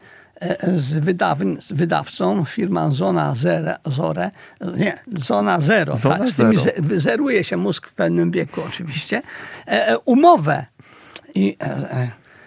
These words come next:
Speaker 1: i, i, e, dostaniemy parę, e, groszy więcej, jeśli, e, po tej rozmowie znajdą się ludzie, którzy uznają, że panu Łukaszowi nie udało się wy-,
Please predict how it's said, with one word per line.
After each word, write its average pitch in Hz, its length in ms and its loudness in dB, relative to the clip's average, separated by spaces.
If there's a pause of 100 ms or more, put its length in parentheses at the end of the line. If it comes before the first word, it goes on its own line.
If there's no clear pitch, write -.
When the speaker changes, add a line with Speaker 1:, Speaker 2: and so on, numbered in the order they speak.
(360)
Speaker 1:
i, 180 280 -2
i, 180 180 0
e, 135 140 -2 (800)
dostaniemy 180 920 -2
parę, 82 300 0
e, 131 760 -4
groszy 147 420 -4
więcej, 165 580 -2
jeśli, 185 580 0 (640)
e, 185 240 0 (100)
po 214 220 -2
tej 196 280 0
rozmowie 175 720 0 (360)
znajdą 185 440 0
się 202 140 -2
ludzie, 185 340 0
którzy 180 300 -4
uznają, 190 460 -2
że 170 200 -2
panu 170 360 -2
Łukaszowi 170 600 -2
nie 180 160 2
udało 175 400 0
się 196 180 -6
wy-, 143 340 -2